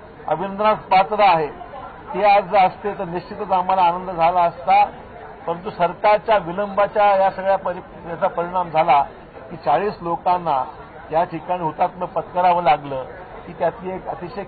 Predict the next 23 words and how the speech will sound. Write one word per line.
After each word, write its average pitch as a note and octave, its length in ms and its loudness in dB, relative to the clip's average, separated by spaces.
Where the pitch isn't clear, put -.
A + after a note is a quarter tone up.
खेदाची F#3+ 380 -2
बाब F3 340 2
आहे. E3 100 0
परंतु F3 540 -2
आज F3 220 2
हा G3 40 4
विषय, F#3 420 -6
निर्णय F3+ 340 -6
मार्गी E3+ 400 0
लागतोय, E3+ 480 0
याबद्दल E3+ 380 2
आम्ही F3 220 -2
समाधानी D#3+ 600 -2
आहोत. B2+ 220 0
मी A3 340 0
काँग्रेस F#3 400 2
पक्षाच्या G#3+ 800 4
सरकारच्या G#3 560 2
कालावधीमध्ये G3+ 800 2
जो G3 140 -4
निर्णय G3 380 -4
झाला F#3+ 260 2
होता, D#3 360 2